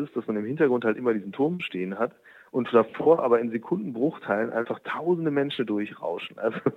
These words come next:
<laughs> was auf der anderen Seite irgendwie ja auch schön daran ist, äh, zu sagen, es gibt halt gewisse ja, universelle Fa-, Erfahrung von Leuten. Also es muss ja auch nichts Schlechtes sein, dass man sagt, ähm, und das ist vielleicht auch ein anderes großes Missverständnis, dass man irgendwie sagt, ja, das ganze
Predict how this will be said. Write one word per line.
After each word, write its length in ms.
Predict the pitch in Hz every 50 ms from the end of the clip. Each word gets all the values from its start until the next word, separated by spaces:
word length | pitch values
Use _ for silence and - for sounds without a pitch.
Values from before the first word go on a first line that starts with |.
| - - - -
<laughs> 400 | - - - - - - - -
was 140 | 131 135 -
auf 100 | - -
der 100 | 165 160
anderen 200 | 156 175 175 143
Seite 240 | 147 143 151 - -
irgendwie 300 | 170 156 175 170 160 135
ja 100 | 135 127
auch 120 | 127 123
schön 220 | - - 151 156 170
daran 240 | 160 139 139 135
ist, 200 | 147 143 135 - -
äh, 160 | 127 123 110 - -
zu 60 | - -
sagen, 240 | - 120 117 123 131
es 80 | 123 -
gibt 140 | 160 147 -
halt 120 | - 131
gewisse 320 | - 127 135 135 - 147 135 - _ _ _ _ _ _
ja, 120 | - - -
universelle 560 | - 165 151 156 135 131 131 123 131 127 131
Fa-, 180 | - - 139 - -
Erfahrung 560 | 131 120 - - 135 143 160 165 151 139 110
von 160 | - - 101
Leuten. 400 | 98 92 92 95 92 - - -
Also 180 | - - 101 107
es 60 | -
muss 100 | 131 - -
ja 80 | 135
auch 40 | 117
nichts 180 | 113 113 113 -
Schlechtes 360 | - 131 147 - - 160 139 -
sein, 240 | - 90 - - 92
dass 140 | - - -
man 120 | 113 107
sagt, 200 | 104 107 107 - - - - - - - - - - - _ _
ähm, 580 | - 120 117 120 120 117 117 117 113 117 110 113 - - - _ _ _ _ _ _ _ _
und 140 | - 120 120
das 120 | 127 123
ist 80 | 147 -
vielleicht 280 | - 147 139 139 - - - -
auch 200 | - - 151 143
ein 100 | 147 143
anderes 340 | 131 - 147 143 131 131 127 -
großes 380 | - 113 117 123 143 131 113 -
Missverständnis, 600 | 139 151 - - 139 127 - 123 120 127 120 113 -
dass 140 | 120 110 -
man 120 | 127 123
irgendwie 360 | 131 127 120 120 123 120 117
sagt, 200 | 113 113 107 104
ja, 300 | 110 110 117 117 113 110
das 160 | 110 110 107 -
ganze 200 | 117 110 107